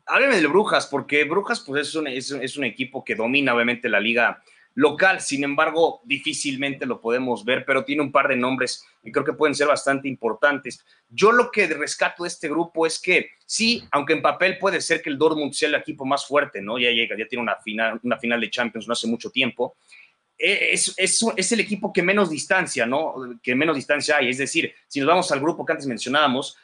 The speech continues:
la distancia que existe en el Paris Saint-Germain y el Is-, y el Istanbul es, es muy grande,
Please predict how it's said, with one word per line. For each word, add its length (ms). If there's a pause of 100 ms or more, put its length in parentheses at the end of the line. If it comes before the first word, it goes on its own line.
la 100
distancia 320
que 20
existe 180
en 60
el 80
Paris 220
Saint-Germain 400
y 100
el 80
Is-, 240
y 80
el 80
Istanbul 640
es, 240
es 140
muy 100
grande, 460